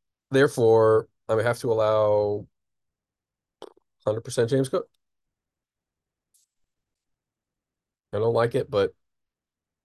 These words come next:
my other option, besides allowing just way too much James Cook here, my other option is to allow these weird other running backs.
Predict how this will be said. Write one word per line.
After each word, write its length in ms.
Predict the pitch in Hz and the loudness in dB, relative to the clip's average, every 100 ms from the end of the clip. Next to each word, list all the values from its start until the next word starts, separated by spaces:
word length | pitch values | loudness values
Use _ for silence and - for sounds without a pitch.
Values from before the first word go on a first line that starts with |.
| _ - | _ -2
my 100 | 131 | 0
other 180 | 165 151 | 4 4
option, 420 | 123 117 113 113 - | 4 2 -4 -6 -8
besides 460 | - 110 110 107 | -2 2 2 2
allowing 400 | 87 107 101 104 | -2 0 0 -2
just 200 | 104 104 | -6 -12
way 320 | 123 123 131 | -2 2 2
too 200 | 131 - | 2 -2
much 260 | 120 107 - | -2 -2 -2
James 260 | 104 98 101 | -4 -4 -4
Cook 240 | - 98 | -10 -12
here, 280 | - - - _ - | -12 -14 -16 _ 2
my 140 | 104 | 6
other 180 | 120 117 | 8 8
option 260 | 113 - | 6 2
is 80 | 104 | -4
to 140 | - 107 | -2 -2
allow 280 | 101 95 98 | 0 0 -2
these 220 | 101 104 | -4 -10
weird 280 | 104 98 98 | -4 -2 -2
other 300 | - 107 - | -4 -6 -8
running 260 | 170 - - | -8 -8 -10
backs. 340 | - _ - | -18 _ -20